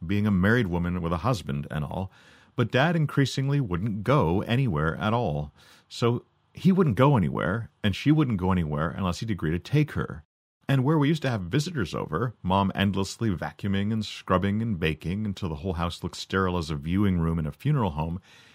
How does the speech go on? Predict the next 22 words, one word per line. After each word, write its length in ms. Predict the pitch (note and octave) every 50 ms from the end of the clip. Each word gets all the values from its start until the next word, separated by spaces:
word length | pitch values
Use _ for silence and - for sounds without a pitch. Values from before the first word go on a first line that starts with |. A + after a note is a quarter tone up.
| _ _ -
increasingly 680 | A#2 A2 - E3+ F3 - - C#3 A2+ G#2+ A2 C3+ C#3 - -
no 180 | A#2+ A#2 C3+
one 260 | E3 E3 A2 E2 D2 - _ -
came 180 | - F#2 E2 D#2+
over. 340 | D2+ D2 - - D#2 - - - _ _ _ _ _ _ _ _ - - - _ _ _
Once 220 | B2+ C#3 A#2 -
Dad 220 | - A2+ G2+ F#2 F2
was 160 | E2+ D#2 D#2
in 80 | D2+ D2
trouble 320 | - G#2+ G2 D2+ E2+ D#2+
at 100 | D2 C2+
meeting, 380 | E2 G#2 B2 A2 F#2+ F#2 G2 G2
that 180 | A#2+ C#3+ D3
was 220 | D3+ D#3 C#3+ C3 C3
mostly 360 | B2 C3+ C3 - - B2 B2+
it, 220 | D3+ C#3 G2+ - _ _ _ _ _ _ _ _ _ _ - -
apart 300 | G2 - - G2 F#2 -
from 240 | - G2+ G2 G#2 -
out-of-town 560 | D#2+ F2 F2+ G2 F#2 - - F2+ E2 F2 F2+
relatives. 640 | G2 B2 C#3+ C3 - - B1 - - - - - - _ _ _ _ _ -
And 80 | A#2+ A#2
increasingly, 720 | G#2+ - - F3 G3+ - - C#3+ G2 F2 E2+ F#2 B2+ -